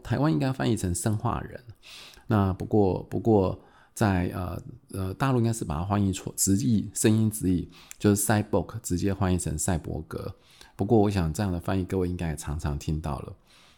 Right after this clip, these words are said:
那我们就涉及到了八-，一九八零年代，八四年这部电影，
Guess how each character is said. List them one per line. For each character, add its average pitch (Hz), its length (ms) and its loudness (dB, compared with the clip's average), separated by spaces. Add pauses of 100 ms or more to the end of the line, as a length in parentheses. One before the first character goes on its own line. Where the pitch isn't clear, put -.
(160)
那 104 100 2
我 85 120 2
们 82 140 0
就 90 160 0
涉 98 220 2
及 85 180 -4
到 87 200 -4
了 80 160 -8 (160)
八-， 117 560 -4
一 127 180 0
九 98 180 -2
八 104 300 -4
零 85 180 -4
年 80 220 -6
代， 85 320 -6
八 107 160 -4
四 107 280 0
年 76 260 -8 (100)
这 95 100 -4
部 87 140 -6
电 85 160 -4
影， 80 160 -10